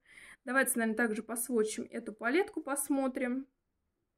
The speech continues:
Здесь давайте, наверное, покажу только вот сияющие оттенки.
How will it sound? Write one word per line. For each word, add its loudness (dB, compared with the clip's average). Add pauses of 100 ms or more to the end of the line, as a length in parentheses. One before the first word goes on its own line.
(520)
Здесь 6
давайте, 4
наверное, 4
покажу 0
только -2
вот -8
сияющие 6
оттенки. 0